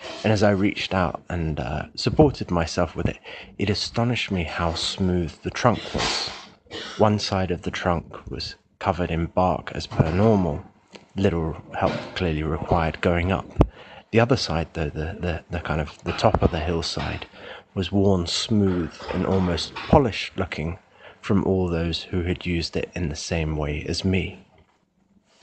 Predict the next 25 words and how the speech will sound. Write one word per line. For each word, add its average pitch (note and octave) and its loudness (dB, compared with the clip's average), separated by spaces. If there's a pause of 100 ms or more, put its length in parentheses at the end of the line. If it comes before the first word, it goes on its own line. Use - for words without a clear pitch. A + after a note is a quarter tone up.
(220)
And B2+ 8
it - 0
struck - 4
me, F2 -4 (360)
we A#2+ 4
can A#2 2
quite - 2
often G2+ 0
climb F#2+ 0
successfully - -4
in E2+ -4
life E2 -2
by D#2+ 0
ourselves, D2 -2 (540)
but F#2 2
it's - -2
when F#2 2
we're F2 0
falling F2+ 0 (400)
that F2+ 0
we F#2 2
really F2 0
need E2+ 0
the F2 -6
support. - -2